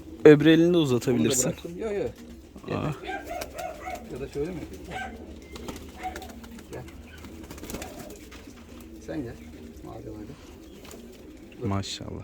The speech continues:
Speaker 2: Şöyle yapabilirim. Heh.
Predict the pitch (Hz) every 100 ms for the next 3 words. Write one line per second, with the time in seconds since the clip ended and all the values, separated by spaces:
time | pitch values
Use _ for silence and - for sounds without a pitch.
0 | - - - - - - - - - -
1 | - 120 120 110 120 120 113 - - 117
2 | - 120 - - - - - - - -
3 | - - - - - - -